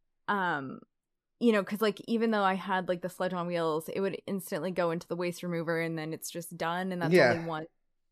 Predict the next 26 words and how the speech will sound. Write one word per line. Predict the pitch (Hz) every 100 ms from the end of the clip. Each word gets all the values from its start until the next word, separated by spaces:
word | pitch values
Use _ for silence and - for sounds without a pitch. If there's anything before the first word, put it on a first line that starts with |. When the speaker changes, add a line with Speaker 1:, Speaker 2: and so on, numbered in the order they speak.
| _ _ _
Speaker 2:
Exactly. | 143 165 151 143 135 139 131 139
It | 170
doesn't, | 196 220 208 - -
it | 147 151
doesn't | 175 165 180
really | 147 170 160
do | 135 139 139
anything | 160 170 170 175 170
for | -
your | 156 147
board | 143 147 151
state. | - 170 160 165 - _ _ _ _ _ _ _ _ _ _ _
Okay. | - - 117 98 123 120 - _ _ _ _ _ _ _ _ _ _
So | - 147
he | 135
Speaker 1:
Ah, | 160 151
Speaker 2:
just | -
Speaker 1:
big | -
Speaker 2:
played | 160 151
a | 143 139 135
Speaker 1:
Stone | - 175 - - - -
Guardian. | 165 165
Speaker 2:
Yep. | 190 185 - _ _ -
And | 131
it | 127
discarded, | 127 - 143 135 135 131 123